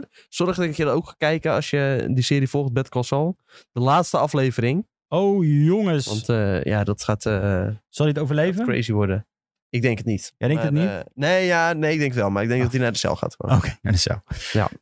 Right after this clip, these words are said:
Speaker 2: Nou, de, ik vind eigenlijk, we hebben ook nog een vraag, maar ik vind dat beter passen morgen thematisch. Dus dat slaan we ook lekker over.
Speaker 1: De vraag die wij hebben gekregen
Speaker 2: Ja.
Speaker 1: op TikTok.
Speaker 2: Ja, ik vind dat wel voor morgen een betere.
Speaker 1: Is dit, is dit dan de kortste aflevering ooit?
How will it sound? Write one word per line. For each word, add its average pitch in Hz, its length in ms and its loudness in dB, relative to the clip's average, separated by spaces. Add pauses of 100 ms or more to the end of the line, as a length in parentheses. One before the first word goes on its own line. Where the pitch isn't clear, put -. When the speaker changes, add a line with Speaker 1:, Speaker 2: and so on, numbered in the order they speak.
(200)
Speaker 2:
Nou, 117 200 0
de, 131 80 0
ik 156 140 -2
vind 185 140 0
eigenlijk, 156 320 0
we 151 100 -2
hebben 151 140 0
ook 165 80 2
nog - 80 -4
een 131 80 -4
vraag, 143 240 0
maar 135 120 0
ik 143 120 -2
vind 160 140 2
dat 120 180 -2
beter 135 360 0
passen 113 540 -2
morgen 127 540 0
thematisch. 165 720 -2 (640)
Dus - 100 -12
dat 110 80 2
slaan 110 200 0
we 107 60 0
ook 127 120 0
lekker 139 240 0
over. 123 360 0 (600)
Speaker 1:
De 123 140 0
vraag 165 340 0
die 113 120 0
wij 101 120 2
hebben 104 180 -2
gekregen 98 300 0
Speaker 2:
Ja. 139 60 2
Speaker 1:
op 123 80 2
TikTok. - 420 -4 (140)
Speaker 2:
Ja, 110 240 2
ik 107 120 0
vind 123 160 0
dat 123 100 -4
wel 110 140 0
voor 104 120 -2
morgen 87 380 0
een 87 60 2
betere. 85 460 0 (320)
Speaker 1:
Is 117 100 -6
dit, 135 240 0
is 139 160 0
dit 147 160 0
dan 143 180 0
de 135 80 0
kortste 165 320 0
aflevering 135 520 0
ooit? 113 340 -2